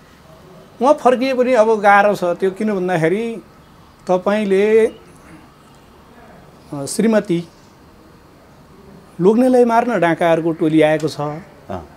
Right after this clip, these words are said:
Speaker 1: घरमा, आ, सुतेको लोग्नेलाई चाहिँ छलेर कोठाको आग्लो खुला गरिदिने,
Speaker 2: अँ।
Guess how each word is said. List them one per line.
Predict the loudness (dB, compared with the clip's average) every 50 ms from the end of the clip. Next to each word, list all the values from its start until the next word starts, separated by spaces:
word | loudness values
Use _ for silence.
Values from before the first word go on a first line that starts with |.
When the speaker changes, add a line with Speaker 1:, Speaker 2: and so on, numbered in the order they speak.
| -20 -20 -12 -4
Speaker 1:
घरमा, | 0 2 2 4 4 2
आ, | 2 0 -2 -4 -2 -2 -2
सुतेको | -2 -2 -4 -2 0 0 0 2 2
लोग्नेलाई | 0 0 0 0 -2 -2 0 0 0 0
चाहिँ | -2 -4 -8
छलेर | -6 -2 0 2 2 4 2 2 0 -2 -6 -10 -16 -16 -8 -2
कोठाको | -2 0 0 0 0 -2 -2
आग्लो | -4 -6 -8 -6 -4 -6 -4
खुला | -2 0 2 4
गरिदिने, | 4 4 2 2 0 0 0 -2 -2 -6 -6 -6 -4 -4 -4 -6 -10 -12
Speaker 2:
अँ। | -14 -14 -14